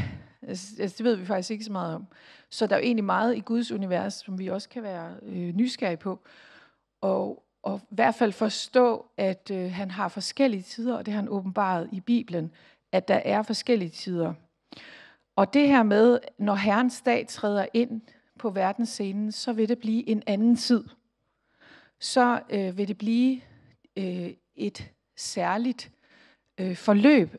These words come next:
af tusind år. Tusindårsriget,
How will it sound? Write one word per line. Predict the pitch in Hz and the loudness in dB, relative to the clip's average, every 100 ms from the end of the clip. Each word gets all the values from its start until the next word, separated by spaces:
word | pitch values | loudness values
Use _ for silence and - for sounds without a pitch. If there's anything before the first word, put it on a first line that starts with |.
| - | -4
af | 202 | -4
tusind | - 277 233 226 214 | 0 -4 -2 -6 -4
år. | 160 - _ _ _ _ _ _ _ _ _ _ _ _ _ | -6 -6 _ _ _ _ _ _ _ _ _ _ _ _ _
Tusindårsriget, | - 269 233 180 160 - 175 185 208 | 2 2 4 0 0 0 0 0 -4